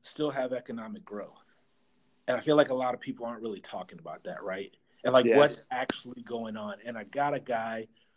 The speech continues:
Speaker 1: who, he's got his master's in public policy. He's lived a couple different places in the U S and has,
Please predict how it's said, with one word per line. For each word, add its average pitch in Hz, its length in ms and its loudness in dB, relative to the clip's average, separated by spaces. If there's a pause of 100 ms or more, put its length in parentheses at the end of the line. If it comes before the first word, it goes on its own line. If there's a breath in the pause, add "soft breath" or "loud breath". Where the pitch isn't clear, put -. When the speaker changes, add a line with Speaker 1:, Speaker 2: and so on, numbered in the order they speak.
(120)
Speaker 1:
who, 113 480 -10 (180)
he's 120 220 -14
got 135 320 -4 (100)
his 123 360 -8
master's 117 520 -4
in 113 60 -6
public 113 340 -2
policy. 113 640 -4 (380 loud breath)
He's 113 100 -2
lived 123 160 4
a - 40 -4
couple 120 240 -2
different 113 260 -4
places 113 360 -2
in 104 80 -14
the 107 80 -2
U 113 160 2
S 107 160 0 (100)
and 110 80 -8
has, 107 320 -4